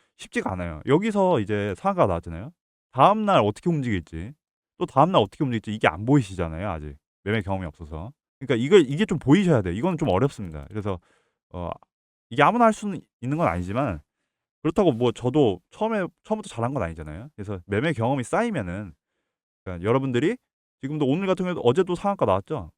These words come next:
그 다음날 어떻게 움직이는지 한번 보세요. 그리고 또, 또, 또 다음날 또 어떻게 움직이는지 한번 보세요. 또 다음날 삼 일째 어떻게 움직이는지 한번 보세요. 사 일째, 오 일째, 육 일째. 그걸 봐가지고 여러분들 경험이 쌓이셔야 돼요.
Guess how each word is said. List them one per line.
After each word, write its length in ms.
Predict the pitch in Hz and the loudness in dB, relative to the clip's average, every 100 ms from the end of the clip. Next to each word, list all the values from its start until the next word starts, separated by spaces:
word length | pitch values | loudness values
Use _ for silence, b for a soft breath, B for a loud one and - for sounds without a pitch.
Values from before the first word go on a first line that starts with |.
| _ - | _ -10
그 120 | 190 - | -10 -2
다음날 320 | 156 208 165 | 0 4 4
어떻게 220 | - 240 | 2 0
움직이는지 200 | 202 190 | 0 0
한번 160 | 180 - | -2 -4
보세요. 440 | 98 117 90 73 _ _ _ - | -4 -4 -4 -8 _ _ _ -12
그리고 120 | - | -8
또, 120 | 254 240 | -6 -4
또, 40 | 208 - | -6 -4
또 160 | 277 | -4
다음날 460 | - - 147 214 208 | -2 2 4 4 2
또 100 | 185 | 2
어떻게 220 | 131 - | 0 0
움직이는지 320 | 151 139 139 131 | -2 -2 -4 -4
한번 140 | 107 | -6
보세요. 380 | 95 95 85 71 _ _ _ | -8 -6 -8 -10 _ _ _
또 120 | 233 | -2
다음날 400 | 175 143 165 117 | 4 4 4 0
삼 180 | - 226 | -2 -4
일째 340 | 208 95 90 160 | -4 -4 -6 -6
어떻게 240 | 107 - | -6 -4
움직이는지 180 | 147 131 | -2 -2
한번 120 | 127 104 | -4 -6
보세요. 260 | 90 87 | -8 -8
사 180 | 76 117 | -2 0
일째, 180 | 123 85 | 0 -2
오 160 | 92 | -2
일째, 200 | 127 - | -2 -2
육 160 | 95 120 | -4 -4
일째. 280 | 123 87 78 _ _ _ _ - | -6 -8 -8 _ _ _ _ 0
그걸 240 | 185 220 | 6 8
봐가지고 540 | 127 139 165 156 156 120 | 8 6 6 4 2 4
여러분들 340 | 131 139 120 | 2 0 -4
경험이 300 | 110 110 113 | -2 -4 -4
쌓이셔야 460 | 101 143 160 113 78 | -2 -2 -2 -6 -10
돼요. 220 | 71 | -14